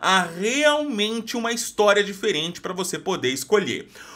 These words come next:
O jogo, ele está planejado pra inicialmente ter nove períodos históricos diferentes aí na história, da história.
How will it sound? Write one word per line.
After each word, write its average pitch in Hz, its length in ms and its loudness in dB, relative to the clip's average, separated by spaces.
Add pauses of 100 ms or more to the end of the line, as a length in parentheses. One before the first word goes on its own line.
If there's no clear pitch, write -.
(120)
O 277 100 4
jogo, 214 720 0
ele 208 220 2
está 226 240 0
planejado 208 800 0
pra 185 540 2
inicialmente 214 720 -4
ter 202 260 4
nove 240 880 2 (220)
períodos 226 760 -2
históricos 170 1400 0 (300)
diferentes 151 680 0
aí 139 160 4
na 151 100 2
história, 98 540 -2 (500)
da 175 200 6
história. 120 440 -2